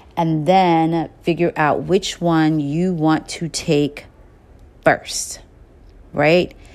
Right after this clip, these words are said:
And once you know that, you are going to be in the right steps.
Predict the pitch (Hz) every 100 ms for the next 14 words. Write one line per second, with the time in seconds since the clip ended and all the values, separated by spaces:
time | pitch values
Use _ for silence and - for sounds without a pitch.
0 | - - - 165 156 151 151 151 147 156
1 | 147 - 196 185 190 240 233 156 147 143
2 | 143 143 - - - - - - 143 151
3 | 160 160 156 - 160 160 147 160 151 156
4 | 151 - 156 143 151 147 147 147 143 151
5 | - - - - - - 165 147 143 139
6 | - 156 151 139 147 139 131 - - -
7 | - - - - - - - 120 - -